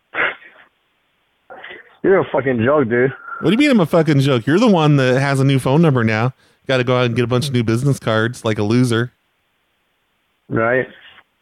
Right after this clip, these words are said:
Speaker 2: Yeah.
Speaker 1: <clears throat> All right.
Speaker 2: Okay, I'm glad you agree with me.
Speaker 1: Yeah.
Speaker 2: Hey, also, can you stop
Speaker 1: You're a
Speaker 2: sending,
Speaker 1: fucking loser.
Speaker 2: can you stop sending me those spam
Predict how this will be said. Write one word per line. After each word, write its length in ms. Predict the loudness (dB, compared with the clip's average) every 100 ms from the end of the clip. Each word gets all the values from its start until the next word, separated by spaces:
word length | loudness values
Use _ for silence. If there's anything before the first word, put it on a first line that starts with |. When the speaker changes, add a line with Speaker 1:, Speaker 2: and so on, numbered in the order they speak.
| -14
Speaker 2:
Yeah. 280 | -10 -8 -10 _ _ _ _ -20 -20
Speaker 1:
<clears throat> 480 | -20 _ _ _
All 240 | 0 2 2 -2 -6
right. 360 | -2 0 -2 -6 _ _ _ _ _ _ _ _ _ _ -20 _ _ _ _ _ _ -6
Speaker 2:
Okay, 320 | -2 -2 -2
I'm 160 | -2 -4
glad 260 | -2 -2
you 140 | 0 0
agree 240 | 0 2
with 160 | 2 0
me. 160 | -2 -2 -6 -18 -20 -20 -20 _ _ _ _ _ -20 _ _ _ -20 -20 -6
Speaker 1:
Yeah. 300 | -2 0 -2 -8 _ _
Speaker 2:
Hey, 120 | -2
also, 320 | 0 0 0
can 140 | -2 0
you 80 | 0
stop 160 | 2
Speaker 1:
You're 60 | 2
a 40 |
Speaker 2:
sending, 220 | 4 2
Speaker 1:
fucking 140 | 2 2
loser. 220 | 0 -4 -6
Speaker 2:
can 120 | -2
you 60 | -2
stop 240 | 0 -2
sending 180 | 0 0
me 80 | 2
those 240 | 2 0
spam 320 | -4 -2 0